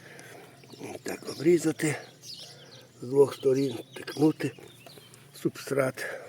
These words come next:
в касету чи стаканчики. І можна робити собі розсаду. Що і будемо робити, детальніше покажу. Ну а тут у нас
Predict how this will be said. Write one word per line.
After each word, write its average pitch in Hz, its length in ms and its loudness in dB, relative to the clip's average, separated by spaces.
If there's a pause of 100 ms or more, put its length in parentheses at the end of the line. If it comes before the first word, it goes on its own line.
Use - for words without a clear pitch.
(100)
в - 40 -12
касету 131 600 4
чи 120 200 0 (920)
стаканчики. 135 880 8 (1400)
І 180 160 8
можна 139 360 10
робити 120 460 6 (1500)
собі 117 240 10
розсаду. 87 540 8 (1200)
Що - 160 8
і 220 40 12
будемо 208 280 12
робити, 196 480 12
детальніше 135 540 12
покажу. - 440 -4 (840)
Ну 127 120 6
а 127 40 6
тут 156 240 2
у 143 40 6
нас 131 400 6